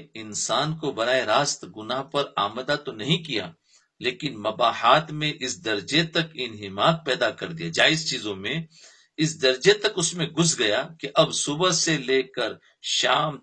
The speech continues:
तक दुनिया की मबाहात यानी जायज चीजों के अलावा किसी और चीज का ख्याल ही दिल में नहीं आता। एक तो दुनिया का ताल्लुक वो है जो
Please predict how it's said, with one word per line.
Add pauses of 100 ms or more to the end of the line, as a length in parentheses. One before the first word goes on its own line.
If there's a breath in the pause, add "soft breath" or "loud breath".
तक
दुनिया
की (260 soft breath)
मबाहात
यानी
जायज
चीजों
के
अलावा
किसी (140)
और
चीज
का
ख्याल
ही
दिल
में
नहीं
आता। (4000)
एक
तो
दुनिया
का
ताल्लुक
वो
है (140)
जो